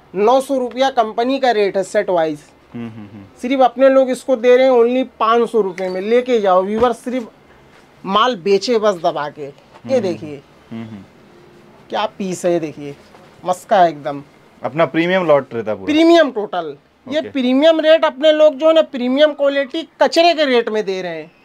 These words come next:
Speaker 2: ओके।
Speaker 1: पाँच सौ रुपये में ये कोई जिंदगी में नहीं ले पाएगा ये माल, ये
Speaker 2: ओके।
Speaker 1: गारंटी मैं दे रहा हूँ अल्ताफ भाई।
Speaker 2: हम्म,
Speaker 1: ये
Speaker 2: हम्म,
Speaker 1: देखिए,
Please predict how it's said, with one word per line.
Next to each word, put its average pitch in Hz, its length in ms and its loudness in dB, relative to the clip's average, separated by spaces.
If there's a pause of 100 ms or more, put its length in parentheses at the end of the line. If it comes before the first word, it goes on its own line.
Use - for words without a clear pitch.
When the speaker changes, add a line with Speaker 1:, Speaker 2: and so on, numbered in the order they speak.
(220)
Speaker 2:
ओके। 110 220 -12
Speaker 1:
पाँच 240 400 0
सौ 302 80 0
रुपये 294 280 2
में 302 120 0
ये 294 180 0
कोई 302 260 -4
जिंदगी 262 440 0
में 294 160 2
नहीं 262 280 2
ले 233 160 2
पाएगा 190 360 0
ये 175 140 -4
माल, 156 240 -6
ये - 380 -18
Speaker 2:
ओके। 247 140 0
Speaker 1:
गारंटी 226 460 0
मैं 226 180 0
दे 185 120 -2
रहा 175 120 -2
हूँ 170 100 -2
अल्ताफ 147 300 -4
भाई। 139 180 -8
Speaker 2:
हम्म, 117 300 -12
Speaker 1:
ये - 80 -6
Speaker 2:
हम्म, - 60 -8
Speaker 1:
देखिए, 147 300 -10